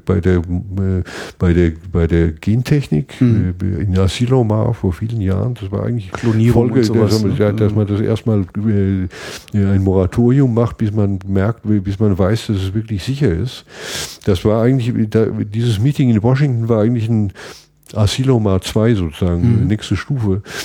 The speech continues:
Speaker 1: Die Leute waren, äh, fast, äh, fast unisono gegen Moratorium. Und zwar aus, äh, aus, aus dem Grund, dass wenn man so ein Moratorium macht, dann kann, dann, dann wird die Forschung auch einfach eingeschränkt.
Speaker 2: Ja.
Speaker 1: Und das ist irgendwie sehr gefährlich, weil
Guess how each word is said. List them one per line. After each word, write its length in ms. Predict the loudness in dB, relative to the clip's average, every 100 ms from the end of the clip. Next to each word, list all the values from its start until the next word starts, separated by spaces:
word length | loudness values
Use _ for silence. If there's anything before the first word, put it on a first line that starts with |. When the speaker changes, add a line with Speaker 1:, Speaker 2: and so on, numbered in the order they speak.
| -2
Speaker 1:
Die 120 | 0 4
Leute 340 | 4 4 2
waren, 400 | 2 2 2 2
äh, 400 | 4 2 2 -2
fast, 400 | 0 0 0 -6 -4
äh, 160 | -4 -2
fast 400 | 0 -2 -2 -4
unisono 840 | 0 2 2 2 0 2 2 2
gegen 460 | 0 0 2 0 2
Moratorium. 800 | 0 0 0 0 0 -2 -4 -8 -14 -16 -12 -12 -6
Und 160 | -2 0
zwar 340 | 2 2 4 2
aus, 220 | 2 0
äh, 640 | 0 2 0 -2 -2 0
aus, 300 | 0 -2 -4 -16 _ -4
aus 200 | -4 0
dem 220 | 0 0
Grund, 280 | -2 -2 0
dass 200 | 0 0
wenn 80 | 0
man 140 | 0
so 120 | 2
ein 120 | 2 2
Moratorium 560 | 2 0 0 2 2
macht, 180 | 0 0
dann 100 | -2
kann, 280 | 0 -4 0
dann, 300 | 0 0 0
dann 320 | 0 0 0
wird 140 | -2 0
die 80 | -2
Forschung 420 | 0 0 0 0
auch 140 | -2
einfach 240 | -2 -2 -4
eingeschränkt. 600 | -2 -4 -4 -6 -2 0
Speaker 2:
Ja. 160 | 0 -2 -10 -8 0
Speaker 1:
Und 160 | 2
das 160 | 2 2
ist 120 | 2
irgendwie 280 | 2 2 2
sehr 140 | 2
gefährlich, 600 | 2 0 2 2 0 -4
weil 240 | -2 0